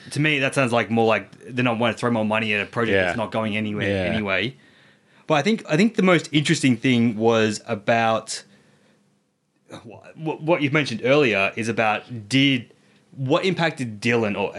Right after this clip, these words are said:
Speaker 1: um, um,
Speaker 2: Yeah.
Speaker 1: Anthem
Speaker 2: Anthem.
Speaker 1: have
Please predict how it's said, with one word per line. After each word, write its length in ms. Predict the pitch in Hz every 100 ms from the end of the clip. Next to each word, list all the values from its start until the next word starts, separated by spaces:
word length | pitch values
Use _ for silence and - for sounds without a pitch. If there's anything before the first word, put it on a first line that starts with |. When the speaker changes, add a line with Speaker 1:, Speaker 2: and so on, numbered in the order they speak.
| 110
Speaker 1:
um, 240 | 123 107 98 - - - -
um, 220 | 107 101
Speaker 2:
Yeah. 340 | 101 92 87 82 - -
Speaker 1:
Anthem 360 | - 127 127 104
Speaker 2:
Anthem. 120 | 95 95 139
Speaker 1:
have 420 | 117 98 113